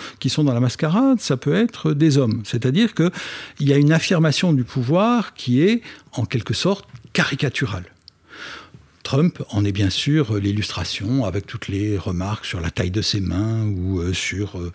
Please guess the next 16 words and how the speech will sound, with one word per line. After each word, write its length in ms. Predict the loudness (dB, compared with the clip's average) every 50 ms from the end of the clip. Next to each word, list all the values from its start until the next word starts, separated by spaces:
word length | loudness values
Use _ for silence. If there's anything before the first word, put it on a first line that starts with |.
| -12 -14 -14 -14 -16 -12
le 120 | -8 -6 -6
bouton, 680 | -4 -4 -4 -4 -4 -4 -2 0 0 2 2 2 2 0
euh, 200 | 0 -2 0 2
nucléaire 640 | 2 2 2 0 -4 -2 0 0 0 0 -2 -4
qui 120 | -6 -6 -6
serait 180 | -4 -4 -6
plus 160 | -6 -4 -6
gros 480 | -6 -4 -4 -2 -2 0 0 0 0 0
aux 80 | 0 -2
États-Unis 640 | -2 -4 -6 -6 -6 -4 -4 -4 -2 0 0 0 -2
qu'en 420 | -4 -4 -4 -2 -2 0 -2 -2
Corée 460 | -2 -2 -6 -4 -4 -2 0 0 0
ou 280 | 0 -2 -2 -4 -6 -8 -10 -14 -18 -14
toute 260 | -6 -6 -6 0 2 2
autre 360 | 2 2 0 -4 -4 -4 -4
proposition 760 | -4 -4 -6 -4 -2 -2 -4 -2 -4 -4 -2 0 0 0